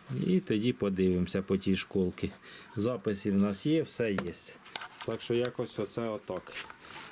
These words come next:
Ну, а я продовжую. Бачите? Ну, коротше, це відео окремо буде. Закончу я його вже, цей проект. Просто щас ще сонечко є, то я не, не хочу.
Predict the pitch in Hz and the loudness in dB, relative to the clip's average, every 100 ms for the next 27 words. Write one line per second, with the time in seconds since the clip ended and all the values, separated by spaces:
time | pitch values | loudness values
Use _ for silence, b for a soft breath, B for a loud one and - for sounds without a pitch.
0 | - 175 135 120 113 - 110 107 107 95 | -4 -2 0 0 -2 -2 0 2 0 2
1 | 98 95 - - B B B B B B | 4 4 0 -14 B B B B B B
2 | B - - 95 95 95 90 - 87 B | B -20 -12 -4 -4 -4 -8 -8 -8 B
3 | B B - - 147 - 92 87 - - | B B -20 -8 -8 -4 -2 -2 -2 -10
4 | B B B B B B B - - - | B B B B B B B -14 -8 -2
5 | 110 104 98 104 101 - 104 95 90 90 | 2 2 4 2 0 -2 -2 -2 0 2
6 | 90 90 B B B B B B - 101 | 0 -2 B B B B B B -6 -2
7 | 107 104 123 104 - 98 98 98 98 92 | -2 -2 0 0 0 2 4 4 2 0
8 | 98 - - - 104 - 117 127 - - | -4 -6 -14 -4 -4 -2 -4 -4 -8 -12
9 | - B B B B B - - - - | -12 B B B B B -20 -20 -14 -4
10 | 151 - 123 - 123 - 120 - 123 110 | -4 -2 -4 -2 -6 -4 -6 -4 -2 -2
11 | 101 - 120 147 - 107 104 104 101 101 | -2 0 2 2 2 -2 0 0 -2 -2
12 | 107 101 90 - 110 - 101 - | 0 -2 -4 -4 -4 0 -2 -2